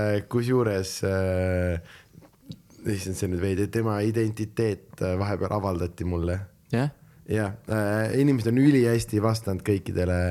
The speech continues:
Speaker 1: kui ma olen küsinud, et kuule, ei tea, kes see oli, siis keegi on kirjutanud, "Aa, see on see vend."
Speaker 2: Nii.
Speaker 1: Jah. Äh, ja mis oli minu kõige suurem pettumus, Waterboy ei olnud isegi, ta nimi ei olnud Sander.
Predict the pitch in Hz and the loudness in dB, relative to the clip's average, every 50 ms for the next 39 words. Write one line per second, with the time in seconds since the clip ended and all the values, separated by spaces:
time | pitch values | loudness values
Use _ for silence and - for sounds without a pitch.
0 | 87 - - - - - - - - 110 107 101 98 98 110 110 98 101 95 90 | -2 -4 -10 -18 -20 -20 -10 -4 -2 0 0 0 0 2 2 0 2 0 0 -2
1 | 95 - - 185 196 214 190 214 208 202 185 180 170 - - 156 143 120 113 110 | -2 0 0 2 2 2 2 0 0 0 0 -2 0 0 2 2 4 4 2 2
2 | 104 101 98 95 - - - - - - _ - - - 98 90 - - - - | 2 0 -2 -4 -6 -12 -20 -20 -20 -20 _ -12 -6 -4 -4 -4 -4 -6 -10 -14
3 | - - - 87 85 104 98 92 92 95 92 98 95 98 - - 139 143 139 135 | -18 -14 -12 -6 -2 0 0 0 0 0 0 0 -2 -2 -2 -2 -2 0 0 -2
4 | 135 120 120 117 101 92 90 90 95 92 - - - - - _ _ _ _ - | -2 -2 0 0 0 0 -2 -2 -4 0 0 0 0 0 -6 _ _ _ _ -20
5 | - - - _ - _ _ - 123 123 123 123 127 123 123 120 - - _ _ | -20 -20 -20 _ -20 _ _ 2 6 6 8 8 6 6 4 0 -4 -12 _ _
6 | - - _ - - 85 82 82 92 110 - - - _ - - - - 85 87 | -20 -20 _ -6 -4 -2 -2 -2 -4 -6 -10 -18 -20 _ -20 -12 -6 -4 -2 -2
7 | 87 87 87 87 87 87 87 85 85 82 82 82 82 - - - - - 101 101 | 0 0 0 0 0 0 0 0 0 0 0 -2 -4 -6 -8 -10 -4 -2 0 0
8 | 98 98 95 95 98 107 107 107 113 104 104 101 104 104 101 104 107 110 107 113 | 0 0 0 0 0 0 0 0 0 0 0 0 0 0 0 0 0 0 0 0
9 | 110 101 95 92 87 101 95 - - 90 90 90 90 85 82 - - - - - | 0 0 -2 -2 -2 -4 -4 -4 -4 -4 -2 -2 -2 -4 -6 -10 -16 -20 -20 -20
10 | - _ _ _ _ _ - - - 98 107 107 107 - 98 87 90 78 85 90 | -20 _ _ _ _ _ -20 -8 -4 -2 -2 -2 -2 -4 -4 -4 -2 -2 0 0
11 | 90 87 87 85 85 82 82 82 82 80 82 - - - _ _ - 95 95 95 | 2 2 2 2 2 0 0 0 0 0 -2 -4 -6 -10 _ _ -4 -2 -2 0
12 | 90 92 87 85 82 82 87 82 82 90 90 - - 95 95 98 95 90 87 85 | 0 0 -2 -2 -2 -4 -4 -4 -4 -6 -8 -8 -6 -4 -4 -2 -2 -2 -2 -2
13 | 85 85 85 82 - - 95 90 85 82 78 76 80 78 80 85 | -2 -2 -4 -6 -6 -6 -4 -4 -4 -4 -4 -4 -6 -6 -8 -8